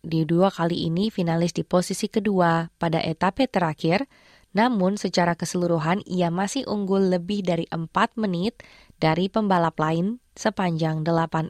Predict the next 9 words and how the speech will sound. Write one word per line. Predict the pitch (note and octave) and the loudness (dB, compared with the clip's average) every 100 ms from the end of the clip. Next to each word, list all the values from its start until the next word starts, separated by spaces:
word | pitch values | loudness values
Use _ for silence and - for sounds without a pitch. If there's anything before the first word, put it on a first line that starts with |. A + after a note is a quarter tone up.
| E3+ | -6
etape | E3+ E3 - E3 | -4 -4 -2 -2
dalam | D3+ F3 F3+ E3+ | 0 2 2 0
balapan | D#3+ D#3+ D#3+ D3+ D3+ | 0 0 -2 -6 -8
tersebut. | - - F#3+ F#3 - _ _ _ _ _ _ _ - - - _ | -8 -4 0 0 -2 _ _ _ _ _ _ _ -20 -20 -20 _
Ini | E3+ E3 E3 F3 C4+ E4+ - | -2 0 0 0 -2 -4 -2
merupakan | F3 E3+ D#3+ - E3 | 0 0 -2 -2 -4
selisih | D#3+ - F3 C#4+ - A#3 A#3 | -2 0 0 0 -2 -2 -2
kemenangan | - B3+ A3+ G3+ F#3 E3+ E3+ | -4 -2 -2 0 0 -2 -2
terbesar | F3 E3+ - D3 D3+ | -2 -2 0 -4 -4